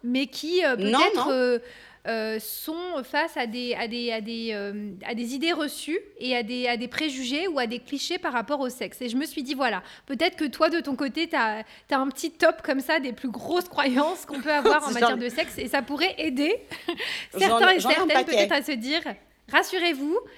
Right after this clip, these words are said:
Speaker 1: euh, on, on peut aller au-delà de ça, quoi.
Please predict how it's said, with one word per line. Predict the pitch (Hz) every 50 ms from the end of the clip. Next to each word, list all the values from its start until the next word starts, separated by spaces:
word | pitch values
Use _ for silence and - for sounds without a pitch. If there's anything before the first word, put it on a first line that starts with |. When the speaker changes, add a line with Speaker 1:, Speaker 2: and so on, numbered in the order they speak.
| - - - - - - 175
Speaker 1:
euh, | 226 233 233 240 233 233 233 233 233 226 226 220 214 - - - -
on, | 254 254 285 285
on | 269
peut | - 339 370
aller | 359 339 320 330
au-delà | 339 330 254 294 294 285 302
de | 247 262 247
ça, | 247 - - 185
quoi. | - - - 190 165 -